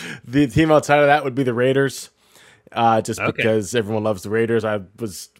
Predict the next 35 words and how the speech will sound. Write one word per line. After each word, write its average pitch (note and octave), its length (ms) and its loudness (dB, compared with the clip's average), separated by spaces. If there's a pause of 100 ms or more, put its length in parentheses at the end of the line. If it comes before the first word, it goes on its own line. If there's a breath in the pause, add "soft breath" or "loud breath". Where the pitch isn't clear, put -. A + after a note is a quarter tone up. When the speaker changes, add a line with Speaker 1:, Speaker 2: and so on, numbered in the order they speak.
(120)
Speaker 1:
when C3 120 -4
I C3 60 2
was B2 160 -2
younger, C3+ 260 2
I, B2 240 0
my B2 220 -4 (240)
uncles B2+ 340 -4
used G#2 160 -8
to A2 80 -10
follow A2 320 -4
the G2 60 -10
Raiders, F#2+ 340 -6
so G#2+ 120 -6
I - 20 -4
used G2+ 220 -8
to G2+ 80 -6
watch F#2 280 -6
the - 80 -10
Raiders F#2+ 500 -8 (200)
with G2+ 160 -10
them. G#2+ 340 -4 (480 soft breath)
But C3 300 2
yeah, C#3 160 4
Speaker 2:
Right. C#3 100 6
Speaker 1:
I C#3 60 6
could C#3 200 2
honestly B2 400 0
give G#2 200 -6
two F#2+ 100 -18
fucks. G#2 420 -12
I B2+ 260 2
watched C3+ 340 4
it B2 100 -18
for A2+ 160 -4
work. B2+ 480 0